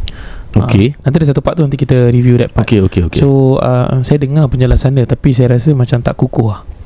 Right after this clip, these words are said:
Speaker 2: Okey.
Speaker 1: Dia kata benda tu boleh ganggu.
Speaker 2: Ini yang viral kat TikTok tu,
Speaker 1: Ya,
Speaker 2: ada,
Speaker 1: ya.
Speaker 2: ada video cakap jangan tengok, ah, pasal ada bacaan-bacaan mentera kan.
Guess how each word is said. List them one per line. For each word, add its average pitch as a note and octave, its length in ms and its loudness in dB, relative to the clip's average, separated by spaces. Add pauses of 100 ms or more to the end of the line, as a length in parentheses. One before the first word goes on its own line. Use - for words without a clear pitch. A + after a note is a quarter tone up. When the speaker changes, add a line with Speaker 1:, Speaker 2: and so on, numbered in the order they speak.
(340)
Speaker 2:
Okey. B2 240 0
Speaker 1:
Dia A#2+ 160 -4
kata B2+ 160 0
benda B2 320 -2
tu D3 80 0
boleh B2 320 0
ganggu. B2 480 0 (920)
Speaker 2:
Ini G#3+ 240 2
yang B2+ 240 0
viral A#2 320 2
kat - 200 -2
TikTok G#2+ 360 -4
tu, G2 80 0
Speaker 1:
Ya, F#2 120 2
Speaker 2:
ada, F#2+ 200 2
Speaker 1:
ya. G2 160 0
Speaker 2:
ada G2+ 80 2
video G#2 320 2
cakap G#2 320 -2
jangan G2 360 2
tengok, G#2 400 2
ah, F#2+ 160 0
pasal F#2+ 360 0
ada F#2+ 160 2
bacaan-bacaan F#2+ 840 0
mentera G2 520 2
kan. E2+ 60 -2